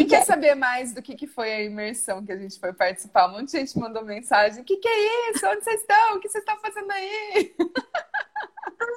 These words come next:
Speaker 1: Ai, menina, senti muita
Speaker 2: Super
Speaker 1: falta de
Speaker 2: falta
Speaker 1: vocês
Speaker 2: da
Speaker 1: segunda e
Speaker 2: leitura.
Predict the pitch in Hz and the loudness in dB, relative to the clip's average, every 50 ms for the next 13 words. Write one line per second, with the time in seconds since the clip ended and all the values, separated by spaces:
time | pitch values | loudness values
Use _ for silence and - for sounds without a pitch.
0 | 480 480 466 453 427 339 302 294 277 285 294 311 294 294 302 - - 294 285 285 | -6 -6 0 4 8 10 12 12 12 10 8 8 10 10 10 12 10 8 8 10
1 | - - 302 277 285 294 285 330 294 311 311 277 262 320 302 269 - 269 233 247 | 10 8 8 8 6 8 8 8 8 10 10 8 10 10 10 10 10 10 10 10
2 | 277 302 302 285 247 294 294 - 320 - 269 269 262 269 285 330 | 10 12 12 10 10 10 10 8 6 8 8 6 4 4 2 8